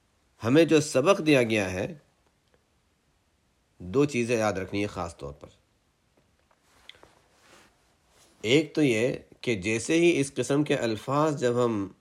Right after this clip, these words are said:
پڑھتے ہیں، سنتے ہیں، عورتیں بھی، مرد بھی، تو یہ سمجھا جاتا ہے کہ اس میں عورتوں کے ایک نقص کو بیان کیا گیا ہے، ایک عیب کو بیان کیا گیا ہے کہ عورت کیا ہے، وہ تو پسلی سے بنائی گئی ہے، کوئی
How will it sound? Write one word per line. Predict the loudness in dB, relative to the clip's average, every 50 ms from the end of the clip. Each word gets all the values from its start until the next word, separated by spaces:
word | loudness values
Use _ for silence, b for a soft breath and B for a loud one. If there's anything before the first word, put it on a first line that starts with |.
| _ _ _ _ 0
پڑھتے | 2 2 2 0 0 2 2 4
ہیں، | 4 4 2 2
سنتے | 0 -4 -6 -4 -4 -4 -4 -2 0 0 0 2
ہیں، | 2 2 2 0 0
عورتیں | -2 -6 -6 -4 -4 -4 -2 -2 -2 0 0
بھی، | 0 0 0 0
مرد | 0 0 0 0 2 2 0 0 -2 -6 -4
بھی، | -2 0 0 0
تو | -2 -4 -4
یہ | -2 0 0 0
سمجھا | 0 0 -2 0 2 2 2
جاتا | 2 2 0 -2 -2 -2 -2
ہے | 0 0 -2
کہ | 0 -2 -2 -2
اس | -2 -2
میں | -4 -4 -4
عورتوں | -4 -6 -6 -6 -6 -4 -4 -4 -2
کے | -2 0
ایک | 0 0 -2 -4 -6
نقص | -8 -6 -2 -2 -2 -4 -4 -12 -4
کو | -2 -2 0
بیان | 0 -4 -4 -6 -8
کیا | -8 -10 -10 -10
گیا | -12 -14 -16 -16
ہے، | -18 -20 _ _ _ _ _ _ _ _ _ _ _ _ _
ایک | -6 -4 -2 -2
عیب | -2 0 4 4 4 4 4
کو | 2 0 0
بیان | 2 0 0 -2 -2
کیا | -4 -4 -4 -4 -4
گیا | -8 -10 -10 -12
ہے | -12 -14 -20 _ _ _ _ _ _ _ _ _ _ _ _ _ _ _ _ -8
کہ | -6 -4
عورت | -2 0 0 0 0 0 -2
کیا | -6 -4
ہے، | -4 -4
وہ | -4 -4
تو | -4 -6 -6
پسلی | -4 -6 -6 -6 -10 -6
سے | -6 -6
بنائی | -6 -6 -8 -8 -10 -12
گئی | -12 -14 -14 -16
ہے، | -20 _ _ _ _ _ _ _ _ _ _ _ _ _ _ _ _ _ _ _ _ _ _ _ _ _ _ _ _ _ _ _ _ _ _ _ _ _
کوئی | -10